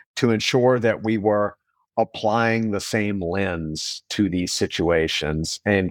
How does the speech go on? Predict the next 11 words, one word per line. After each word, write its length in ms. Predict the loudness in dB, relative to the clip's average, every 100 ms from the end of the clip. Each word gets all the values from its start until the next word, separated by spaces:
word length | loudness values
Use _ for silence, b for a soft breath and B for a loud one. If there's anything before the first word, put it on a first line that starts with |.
| _
we're 140 | 4 4
consistently 880 | 2 -4 2 2 2 -4 0 0 0
doing 520 | 4 6 8 6 2
it 260 | 4 2 0 B B B -8 -6 -4 4
but 220 | 6 6
with 180 | 4 4
an, 240 | 4 2 0
with, 280 | 2 4 4
with 260 | 2 2 2
an 100 | 2
acknowledgement 1000 | 0 2 4 6 4 4 -2 -2 -2